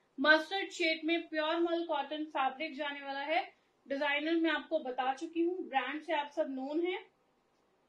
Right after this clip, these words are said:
ठीक है। बर्स्ट साइज इसका जाएगा Correct थर्टी एट, ठीक है, Correct थर्टी एट जाएगा।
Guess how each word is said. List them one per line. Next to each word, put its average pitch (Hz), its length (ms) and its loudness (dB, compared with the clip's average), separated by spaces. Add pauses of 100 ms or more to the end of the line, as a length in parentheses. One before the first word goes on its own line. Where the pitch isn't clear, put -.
(140)
ठीक 311 120 -6
है। 403 100 -2 (400)
बर्स्ट 302 300 -2
साइज 330 200 2
इसका 330 260 -6
जाएगा 277 400 0 (2000)
Correct 320 400 2
थर्टी 254 260 4
एट, - 180 -4 (680)
ठीक 349 160 -2
है, 403 160 -2 (160)
Correct 330 360 2
थर्टी 302 280 0
एट 277 160 -6
जाएगा। 208 360 -6